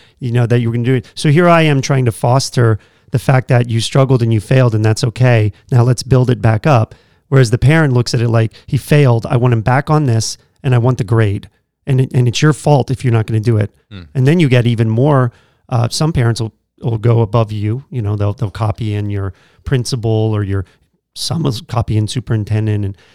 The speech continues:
Speaker 1: and it puts you in a position as a teacher, just be like, "Well, geez, I didn't think what I did was wrong," but it makes you question everything. And then of course you have to protect yourself. So you end up either caving or you end up fighting. And most people, you're gonna, you're gonna cave because it's your job.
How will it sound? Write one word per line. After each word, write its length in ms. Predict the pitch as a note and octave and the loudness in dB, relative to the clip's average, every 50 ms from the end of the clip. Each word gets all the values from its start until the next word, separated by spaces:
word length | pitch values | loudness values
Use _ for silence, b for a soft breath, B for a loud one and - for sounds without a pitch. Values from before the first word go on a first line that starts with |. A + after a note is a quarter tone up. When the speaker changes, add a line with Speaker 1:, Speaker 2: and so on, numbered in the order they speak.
| b b b b | b b b b
Speaker 1:
and 100 | F#4+ E4+ | -6 -6
it 60 | D4 | -2
puts 240 | - - C4+ - - | -2 -2 -2 -2 -2
you 40 | B3+ | -4
in 60 | A#3 | -4
a 40 | G#3+ | -4
position 420 | - E3+ C3+ C3+ F3+ - - C3 | -4 -4 -4 -4 -4 -4 -2 -4
as 120 | A#2+ G#2+ G2 | -4 -4 -4
a 60 | G2 | -8
teacher, 400 | - - C3+ B2+ - - - A#2 | -8 -6 -6 -6 -6 -6 -8 -8
just 280 | G#2 G#2 G#2 - - - | -6 -6 -8 -8 -8 -6
be 120 | B2+ A2+ | -4 -4
like, 180 | G#2 G#2 G2+ G#2+ | -4 -4 -6 -6
"Well, 260 | A2 G#2+ - - _ _ _ | -8 -8 -10 -12 _ _ _
geez, 520 | - D3 F3 G3 E3 - - - - - - - | -12 -8 -6 -6 -6 -6 -6 -8 -10 -12 -14 -16
I 120 | B2 - - | -18 -16 -14
didn't 340 | - - C#3+ C3 B2+ C3 | -10 -6 -4 -4 -4 -4
think 220 | - - D3 C#3+ - | -2 -4 -4 -2 -2
what 100 | B2+ A#2+ | -2 -2
I 80 | A#2 | -2
did 180 | A2 A2+ A#2+ G#2+ | -2 -4 -4 -4
was 200 | G#2 G#2+ F#2+ G2 | -4 -6 -6 -6
wrong," 480 | F#2 A2 D3 D#3 A2+ G#2 G#2+ C3 D3+ - b b b b b b | -4 -2 -2 0 0 -2 -2 -4 -6 -8 b b b b b b
but 80 | - A#2+ | -4 -2
it 20 | |
makes 240 | B2+ C3+ A#2+ - - | -2 -2 -4 -4 -8
you 60 | C3 | -10
question 440 | - - - A#2+ A2 - - B2 G#2+ | -10 -8 -6 -6 -4 -4 -4 -4 -4
everything. 360 | G#2+ G2 G#2 G2+ A#2 C3 C#3 | -4 -4 -4 -4 -4 -4 -4
And 80 | C3+ C3+ | -2 -2
then 80 | C3+ | -4
of 80 | B2+ - | -4 -4
course 200 | - D3 - - | -6 -6 -6 -6
you 40 | D3 | -8
have 80 | - | -8
to 80 | - C3 | -8 -8
protect 440 | - B2+ - - C3+ C3+ - - - | -10 -8 -8 -6 -8 -8 -8 -8 -8
yourself. 460 | F3 - - - - B2+ D3 D3 - | -8 -8 -8 -8 -10 -10 -10 -10 -8
So 320 | - - B2+ A2+ A2+ G#2+ - _ _ _ _ _ _ _ _ _ _ _ _ | -6 -6 -4 -4 -6 -6 -10 _ _ _ _ _ _ _ _ _ _ _ _
you 220 | A2 B2 G#2+ G2+ | -12 -8 -4 -2
end 160 | A2+ C3 C#3+ D3 | -2 0 0 0
up 240 | D3 C#3+ - - | 0 -2 -2 -4
either 240 | D#3 D3 C3 C#3 C#3 | -4 -2 0 0 0
caving 560 | C3 - - D#3 D3+ E3 E3+ G3+ G#3 G#3 F#3+ | -2 -2 -4 -2 -2 -2 -2 -2 -2 -2 -2
or 180 | D3 B2 C3+ D3+ | -2 -2 -2 -2
you 200 | D3+ C#3+ C#3+ C#3+ | -2 -2 -2 -2
end 180 | C#3+ D3 D3 D3 | -4 -4 -4 -4
up 220 | D3 C#3+ _ b b b b b b | -4 -6 _ b b b b b b
fighting. 500 | _ - D#3+ F#3+ A3 F#3 C#3 - - C3+ | _ -4 -2 -2 -2 -2 -6 -8 -8 -8
And 140 | A#2+ A2+ A2+ | -8 -6 -4
most 320 | A#2+ C3 C#3 - - - | -4 -4 -6 -6 -10 -10
people, 440 | - D#3+ F3 - C3+ A2+ A2 G#2+ - _ _ _ - | -12 -12 -10 -8 -8 -8 -8 -10 -14 _ _ _ -12
you're 100 | C3 B2+ | -8 -4
gonna, 220 | A2 B2+ A#2+ A2 - _ _ _ | -4 -2 -4 -4 -8 _ _ _
you're 160 | - B2 B2 | -8 -6 -6
gonna 80 | B2+ B2 | -6 -6
cave 380 | - - C3+ F#3 A#3 C4 - | -6 -6 -4 -4 -4 -4 -6
because 260 | - - - C3 A2+ | -6 -4 -4 -4 -4
it's 140 | B2 A#2 - | -6 -6 -6
your 100 | D3+ D#3+ | -8 -8
job. 480 | D3 A#2+ C3 F3 - D#4 - - - | -6 -6 -6 -6 -6 -8 -10 -12 -14